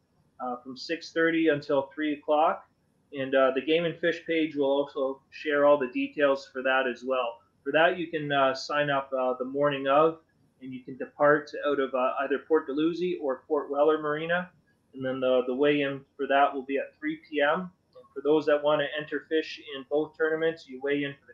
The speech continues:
Catch the Fry tournament first, and then you can, uh, weigh in your fish for the three by three after as well. Another thing, uh, the Game and Fish also have their Fall Derby happening right now too, and all that information can be found on those, uh,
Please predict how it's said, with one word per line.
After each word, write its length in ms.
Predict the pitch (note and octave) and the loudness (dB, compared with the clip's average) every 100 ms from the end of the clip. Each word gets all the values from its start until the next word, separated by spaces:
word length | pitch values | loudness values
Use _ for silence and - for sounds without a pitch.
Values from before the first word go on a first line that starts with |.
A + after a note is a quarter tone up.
| - | -2
Catch 300 | D3 D3 - | -2 -2 -6
the 80 | - | -6
Fry 220 | D3+ C#3+ | -2 -2
tournament 460 | C#3 D3+ D3+ C#3 B2 | -2 -12 -10 -12 -6
first, 360 | D#3+ E3 E3+ - _ _ _ _ C#3 | -2 -2 -2 -14 _ _ _ _ -8
and 80 | C#3 | -4
then 140 | C#3 | -4
you 140 | C3+ | -6
can, 180 | C#3 C3+ | -8 -4
uh, 200 | C3 C3 | 2 2
weigh 260 | B2+ C#3+ C#3 | 4 2 2
in 120 | C#3 | -2
your 120 | C3 B2+ | -4 -2
fish 280 | D3 C#3 | -2 -2
for 80 | - | -6
the 140 | B2+ B2 - | -10 -12 -8
three 140 | C#3+ | -4
by 200 | C3 B2+ | -2 -2
three 300 | B2+ C3+ C3 | -4 -12 -6
after 300 | C3 B2+ - A#2 | -4 -6 -10 -20
as 100 | - | -10
well. 400 | B2 C3+ D3+ - _ _ _ C3 | -4 -2 -2 -6 _ _ _ 0
Another 320 | D3 E3+ F3+ | 4 4 4
thing, 340 | F#3 F#3 F#3 | 2 0 4
uh, 140 | D#3+ D3+ | 6 6
the 100 | D3 | 4
Game 240 | D#3+ E3 | 2 2
and 120 | D#3 | 2
Fish 220 | E3 D#3+ | 2 4
also 260 | E3 D#3 E3 D3 | 2 2 2 4
have 160 | D3+ D3+ | 4 4
their 220 | C#3+ C#3 | -2 -2
Fall 280 | E3 D#3 D#3 D#3 | 2 2 2 2
Derby 320 | D#3 D#3 C#3 | 0 2 0
happening 500 | C#3+ C3+ - C3+ C3+ _ _ _ _ | 2 0 -4 -14 -16 _ _ _ _
right 260 | C#3 C#3 C#3+ | 2 2 2
now 220 | C#3 C3 | 0 0
too, 320 | - D3+ C#3 | -2 0 2
and 80 | C3+ | 6
all 140 | C#3 | 8
that 200 | D3 C#3 | 8 8
information 600 | C#3 C3 C#3 C3+ C3 - | 4 -2 -4 -4 -4 -8
can 300 | B2+ _ B2+ | -20 _ _
be 40 | B2 | -10
found 220 | C#3 C3+ C3 | -4 -2 -2
on 140 | B2+ | -4
those, 220 | B2 B2 | -6 -4
uh, 200 | B2 A#2+ | -2 -2